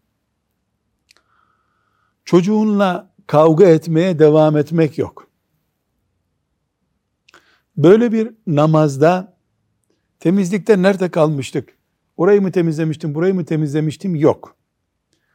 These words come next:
Böyle bir namazda filancanın anlattığı masalı kafanda canlandırmak yok.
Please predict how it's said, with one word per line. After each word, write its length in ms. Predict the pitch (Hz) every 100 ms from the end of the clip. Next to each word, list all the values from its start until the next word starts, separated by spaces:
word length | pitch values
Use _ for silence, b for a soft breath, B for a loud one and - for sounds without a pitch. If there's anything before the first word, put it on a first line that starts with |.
| _ _ -
Böyle 300 | 190 214 196
bir 200 | 202 170
namazda 760 | 165 170 165 139 196 185 190 _ _ _ _ _ _
filancanın 600 | - 190 196 175 190 190
anlattığı 760 | 170 175 170 165 - 190 170 135
masalı 760 | 120 156 165 190 170 170 165 _ _ _ _ _ _
kafanda 500 | - 170 185 185 190
canlandırmak 840 | 131 165 170 165 156 160 160 170 - _ -
yok. 420 | 170 139 -